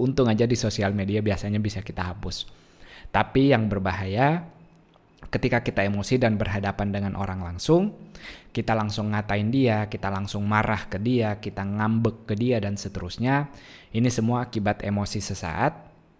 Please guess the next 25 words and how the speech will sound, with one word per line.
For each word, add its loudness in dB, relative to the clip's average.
Saya 0
ngelihat 2
pola 2
ini 0
juga 2
biasanya -2
kalau, 2
em, -2
teman-teman 0
mau 2
diskusi -2
sesuatu -2
yang 2
berbeda -2
dengan -2
orang 0
tuanya. 0
Karena 4
selama 4
ini 2
dia 2
jarang 2
ngobrol 2
sama 0
orang -2